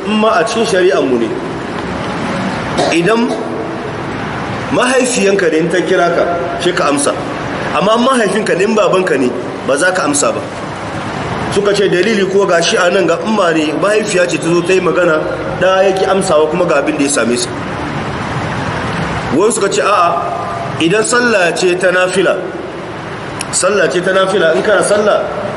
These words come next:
ɗaya daga cikin mahaifi-, ma-, wato mahaifanka suka kira ka, ka bar nafilan ka amsa, amma farilla ne ka ci gaba da sallanka, ba za ka amsa ba.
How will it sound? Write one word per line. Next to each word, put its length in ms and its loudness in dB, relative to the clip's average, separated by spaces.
ɗaya 140 2
daga 180 2
cikin 240 0
mahaifi-, 500 0
ma-, 220 2
wato 180 0
mahaifanka 560 0
suka 200 -2
kira 260 0
ka, 220 2
ka 80 -2
bar 140 2
nafilan 420 2
ka 140 -2
amsa, 240 0
amma 220 2
farilla 380 2
ne 100 -2
ka 100 -2
ci 140 -6
gaba 180 0
da 60 0
sallanka, 420 0
ba 100 2
za 140 2
ka 100 0
amsa 280 2
ba. 80 -4